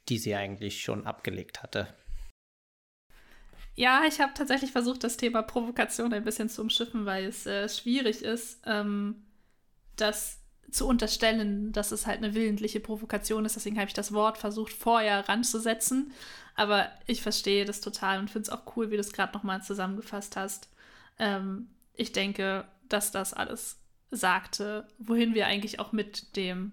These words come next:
Speaker 2: mit der Diskussion wollten. Ähm, genau, ich würd gerne jetzt nämlich in die letzte Frage reingehen, die natürlich auch im Raum steht.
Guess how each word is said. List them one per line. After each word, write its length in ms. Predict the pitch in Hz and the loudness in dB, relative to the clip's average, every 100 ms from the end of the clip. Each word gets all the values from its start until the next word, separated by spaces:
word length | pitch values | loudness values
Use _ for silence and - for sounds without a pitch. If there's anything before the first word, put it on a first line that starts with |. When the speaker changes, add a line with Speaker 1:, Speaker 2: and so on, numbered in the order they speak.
| - | -4
Speaker 2:
mit 120 | 214 | -2
der 80 | 190 | -2
Diskussion 460 | 220 - 202 208 - | -4 -6 -6 -6 -8
wollten. 400 | - - 196 - - _ - - - - - | -8 -8 -8 -10 -16 _ -20 -20 -20 -20 -2
Ähm, 400 | 240 226 226 240 - - _ _ _ - | 0 2 0 -2 -6 -20 _ _ _ 0
genau, 260 | 277 202 | 4 2
ich 180 | 262 254 | 0 -2
würd 140 | 240 | -2
gerne 200 | 240 233 | 2 4
jetzt 280 | 233 262 254 | 4 4 2
nämlich 440 | 240 233 240 240 - | 2 4 4 2 0
in 540 | 233 226 220 220 214 | 0 0 -2 -2 -4
die 400 | - 208 208 208 | -6 -6 -4 -2
letzte 340 | 214 220 - 233 | 0 -2 -2 -6
Frage 760 | - 214 247 233 214 208 220 220 | 0 2 4 2 2 0 -2 -2
reingehen, 720 | 202 214 220 226 226 226 214 | -2 -2 -2 -2 -2 -2 -2
die 120 | 220 | -4
natürlich 400 | 208 - 214 214 | -4 -2 0 2
auch 180 | 214 214 | 2 0
im 100 | 202 | 0
Raum 280 | 196 202 | 0 0
steht. 420 | 208 - 233 247 | -2 0 0 0